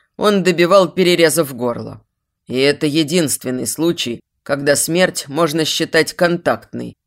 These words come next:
и мучительной вследствие раны. Остальные жертвы не успели ничего понять". Он поглядел на Софью. "Он мёрз", произнесла она задумчиво.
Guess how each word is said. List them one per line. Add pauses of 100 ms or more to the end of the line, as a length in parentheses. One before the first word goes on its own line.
(100)
и
мучительной
вследствие
раны. (420)
Остальные
жертвы (140)
не
успели
ничего
понять". (800)
Он
поглядел
на
Софью. (840)
"Он
мёрз", (260)
произнесла
она
задумчиво.